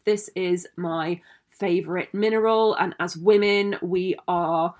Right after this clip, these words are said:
chronically deficient in magnesium because we are all so bloody stressed <laughs> and we use a lot of magnesium. So magnesium as a mineral is used by five hundred different enzymes in the body.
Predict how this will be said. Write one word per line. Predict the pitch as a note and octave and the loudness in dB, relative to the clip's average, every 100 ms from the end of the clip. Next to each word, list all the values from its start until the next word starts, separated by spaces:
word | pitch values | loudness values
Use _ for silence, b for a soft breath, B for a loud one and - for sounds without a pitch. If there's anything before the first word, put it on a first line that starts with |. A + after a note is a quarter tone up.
| b b _ | b b _
chronically | - D4+ F4 F4+ - E4 E4+ | -4 6 8 6 4 6 6
deficient | D4+ - - D4+ - G3+ F#3+ F3+ | 6 0 0 0 2 0 0 0
in | G#3+ G#3+ | 0 2
magnesium | G#3 G3+ G#3+ G#3+ G#3 G3 F3+ F3 | -2 -2 -2 -2 0 0 0 -2
because | G3 G#3 F#3+ | -4 -6 -4
we | F#3+ | -2
are | E3+ - | -2 -2
all | F4+ F#4 F#4 E4+ | 0 4 4 2
so | - G#3 G3 G3+ G3 | 0 2 2 2 0
bloody | F3+ F3 E3 | -4 0 -2
stressed | E3+ - - - - - - - - | -2 -12 -6 -6 -6 -8 -8 -10 -6
<laughs> | |
and | A#3 A3+ | -2 0
we | G#3+ | 0
use | G#3 F3 A#3 A3 G#3 G#3+ G#3+ B B B | -2 -2 -2 0 -2 -2 -6 B B B
a | F3+ | 0
lot | F3 G3+ A3 | 4 2 2
of | F#3 | -6
magnesium. | F#3 G3 E3+ F#3 F#3+ F3+ D3+ D3+ - _ _ - | -6 -4 -2 -2 0 -2 -2 -6 -12 _ _ -14
So | - A3+ G#3+ | 0 2 4
magnesium | G#3+ C4 C4 D4 A3+ | 0 -2 -2 -2 -2
as | A3 | 0
a | |
mineral | G#3 G#3+ A3+ A3+ A#3 | 2 2 2 2 0
is | F3+ F#3+ | 0 -4
used | F3 G3 G3 - _ | -4 -2 -4 -6 _
by | - F#3 F#3 F#3 F3 - - - | 0 2 4 2 0 -2 -8 2
five | G3+ G3+ | 2 2
hundred | G3+ F3+ F3+ | -4 -4 -4
different | G3 G3+ F3 F3+ - | -4 -6 -6 -6 -4
enzymes | F#3 F#3+ F3+ F3 F3+ | -4 -2 -2 -2 -4
in | D#3+ | -6
the | E3 | -4
body. | G#3+ G3+ G3+ G3 F#3+ | 2 2 2 2 0